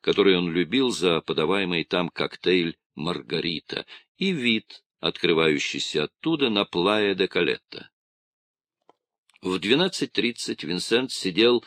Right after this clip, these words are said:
в плетеном кресле с удобными желтыми и зелеными подушками за столом у окна этого самого ресторана. Хейнса он увидел еще при входе в обеденный зал. Доктор тоже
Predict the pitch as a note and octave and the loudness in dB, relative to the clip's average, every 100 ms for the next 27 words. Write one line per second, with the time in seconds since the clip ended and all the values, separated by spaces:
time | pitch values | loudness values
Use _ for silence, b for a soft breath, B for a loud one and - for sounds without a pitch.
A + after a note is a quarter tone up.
0 | B B - - G#2+ G#2+ C3+ A2+ E2+ - | B B -14 0 2 4 4 2 -2 2
1 | G2+ G#2+ - G2+ - G2+ A2 G#2 E2 D#2+ | 2 2 0 -6 -4 0 4 4 2 -4
2 | D#2 F#2 E2 - D#2 D#2 - D#2+ E2+ E2 | 0 2 2 0 -6 -6 -6 -2 0 0
3 | C#2+ D2 - D2+ D3 - - B2+ - B | -2 -6 -4 -2 -2 -4 -6 -6 -6 B
4 | B F3 B2 C3+ - C3+ D3+ E3+ E3 - | B 0 0 2 2 4 4 2 0 0
5 | G#2 A2 - B2 C#3 C3+ A#2 A2 - G#2+ | 4 4 2 -4 -2 -2 -2 -4 -2 -2
6 | G2+ F2+ F2 - D#2 C#2 A1+ - _ _ | 0 -2 -2 -2 -2 -2 -4 -12 _ _
7 | B B B - - D#3 F3 - E3 D#3 | B B B -2 4 4 4 0 2 2
8 | - C#3+ C#3 C#3+ C#3+ C3+ - D3 - C3+ | 2 4 4 4 4 2 2 2 2 0
9 | A#2+ - C3+ D3 C#3 C#3 A2 A#2 B2+ A#2+ | 0 -2 2 2 4 2 4 2 4 0
10 | A#2+ A#2 G2 E2+ D2 A#1 - _ _ _ | -2 -2 -2 -2 -2 -4 -14 _ _ _
11 | _ B B B E2+ C#3 C3 - B2+ A#2 | _ B B B 6 8 8 6 2 2
12 | - G#2+ F2 F#2 E2+ | 4 6 6 4 2